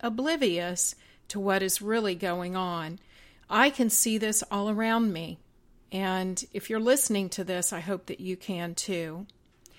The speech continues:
Paul declared, "We are not ignorant of the devil's devices, but we have fallen away." So much so now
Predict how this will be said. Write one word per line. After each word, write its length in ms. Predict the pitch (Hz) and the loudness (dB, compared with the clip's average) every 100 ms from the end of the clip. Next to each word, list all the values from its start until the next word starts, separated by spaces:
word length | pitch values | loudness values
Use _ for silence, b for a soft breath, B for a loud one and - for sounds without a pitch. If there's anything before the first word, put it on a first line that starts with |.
| B B B B - | B B B B -8
Paul 380 | 240 262 302 330 | 2 4 4 2
declared, 720 | 330 - 196 180 170 175 190 | -2 -4 -2 0 0 -2 -2
"We 240 | 208 202 | 0 2
are 80 | 190 | 2
not 360 | 190 208 254 262 | 0 2 2 0
ignorant 520 | 240 233 233 233 220 | -2 2 2 2 -2
of 140 | 202 190 | -6 -4
the 80 | 190 | -2
devil's 480 | 196 185 190 180 | 0 0 -2 -2
devices, 680 | - 190 185 196 196 170 170 | -4 -2 0 0 0 0 -2
but 180 | - - | -4 -4
we 160 | 190 | -4
have 440 | 180 180 208 208 220 | -4 -4 0 0 -2
fallen 460 | - 196 190 190 | -2 -2 0 -2
away." 320 | 185 180 175 180 | -4 -2 -2 0
So 220 | - 269 | 2 2
much 320 | 277 330 - | 0 0 4
so 360 | - 190 180 180 | 4 4 2 0
now 680 | 190 208 254 240 175 175 | 0 2 4 4 2 0